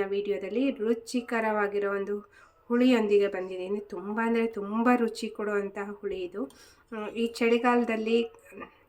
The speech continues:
ನೀವು ಮಾಡಲೇಬೇಕಾದ ರೆಸಿಪಿ ಇದು. ಇದ್ಯಾವುದು, ಹೇಗೆ ಮಾಡೋದು ಅಂತ ನೋಡೋದಕ್ಕಿಂತ ಮುಂಚೆ, ಇದೇ ಮೊದಲನೇ ಬಾರಿ ನನ್ನ ಚಾನೆಲ್ನ ವಿಡಿಯೋನ ನೋಡ್ತಿರೋದು ಅಂತ ಆದ್ರೆ, ನನ್ನ ಚಾನೆಲ್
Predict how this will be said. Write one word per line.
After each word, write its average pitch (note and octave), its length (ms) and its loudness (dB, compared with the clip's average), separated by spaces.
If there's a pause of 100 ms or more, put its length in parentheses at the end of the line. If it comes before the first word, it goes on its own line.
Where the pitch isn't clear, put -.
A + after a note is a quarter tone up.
(800)
ನೀವು G#3 200 0
ಮಾಡಲೇಬೇಕಾದ G#3 960 4
ರೆಸಿಪಿ G3 520 -4
ಇದು. G#3 380 -2 (340)
ಇದ್ಯಾವುದು, B3 600 6
ಹೇಗೆ B3+ 340 6
ಮಾಡೋದು G#3+ 460 4
ಅಂತ G#3 320 0 (100)
ನೋಡೋದಕ್ಕಿಂತ G3+ 680 0
ಮುಂಚೆ, G3+ 420 -6
ಇದೇ G#3+ 280 -4
ಮೊದಲನೇ G#3+ 500 2
ಬಾರಿ A3+ 320 0
ನನ್ನ G#3 280 2
ಚಾನೆಲ್ನ G#3 480 -2
ವಿಡಿಯೋನ G3+ 440 6
ನೋಡ್ತಿರೋದು G3+ 680 2
ಅಂತ G3 320 -6
ಆದ್ರೆ, G#3 560 -4 (140)
ನನ್ನ G#3+ 120 -4 (100)
ಚಾನೆಲ್ G3+ 420 0